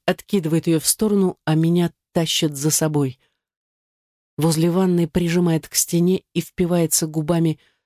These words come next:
в страстном поцелуе. Сопротивляюсь немного для приличия, пару раз кулачком бью его по спине,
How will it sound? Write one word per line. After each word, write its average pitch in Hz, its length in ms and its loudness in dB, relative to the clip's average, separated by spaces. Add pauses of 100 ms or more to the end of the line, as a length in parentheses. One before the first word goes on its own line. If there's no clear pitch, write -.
(140)
в - 60 -4
страстном 180 540 -2
поцелуе. 165 640 -2 (1400)
Сопротивляюсь 131 840 -2
немного 202 420 2
для 180 180 0
приличия, 180 640 -2 (540)
пару 170 260 0
раз 160 260 0
кулачком 160 680 0
бью 160 220 0
его 147 240 0
по 147 140 -4
спине, 185 500 0